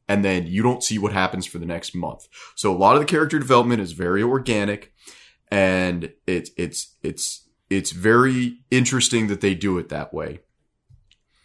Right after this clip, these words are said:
That being said, this anime is so far up its own ass that I can't even positively acknowledge that.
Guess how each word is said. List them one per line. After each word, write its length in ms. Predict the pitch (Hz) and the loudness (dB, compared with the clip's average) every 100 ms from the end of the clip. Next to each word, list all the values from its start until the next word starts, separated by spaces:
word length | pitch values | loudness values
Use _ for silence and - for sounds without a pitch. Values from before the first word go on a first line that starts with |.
| _ _ _ _ _ _ - | _ _ _ _ _ _ -4
That 280 | 113 151 151 | 4 4 6
being 200 | 147 127 | 4 4
said, 540 | - 185 151 117 98 - | 6 6 6 6 2 -10
this 500 | 107 98 131 - - | -6 0 2 2 2
anime 260 | 139 127 | 4 6
is 200 | 120 107 | 4 4
so 100 | - | 2
far 380 | 120 - 127 110 | 2 2 4 4
up 100 | 107 | 2
its 160 | 107 - | -2 -2
own 160 | 101 | 0
ass 420 | 98 101 85 78 - | 4 4 2 0 -2
that 260 | 101 90 - | 0 0 0
I 120 | 92 | -4
can't 340 | - 117 107 | -2 -2 0
even 280 | 113 98 95 | -2 -2 -4
positively 520 | - 101 95 87 87 87 | 0 2 2 0 -6 -6
acknowledge 500 | 76 85 78 80 - | -4 -4 -4 -6 -10
that. 260 | - - | -10 -10